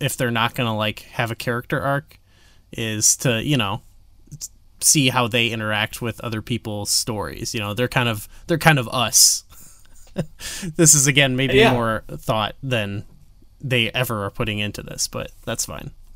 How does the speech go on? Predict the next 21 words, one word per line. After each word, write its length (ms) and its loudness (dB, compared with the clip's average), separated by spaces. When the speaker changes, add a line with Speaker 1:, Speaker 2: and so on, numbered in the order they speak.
Speaker 2:
Uh, 60 4
you 160 2
know 80 0
what? 220 0
I, 260 2
I 120 2
think 180 -2
you 80 0
have 160 6
something 240 0
there, 180 -2
though, 140 -6
because, 320 2
like, 200 6
you, 320 6
you 140 -2
see 220 4
other 260 4
people 460 2
kinda 440 4
undergo 800 4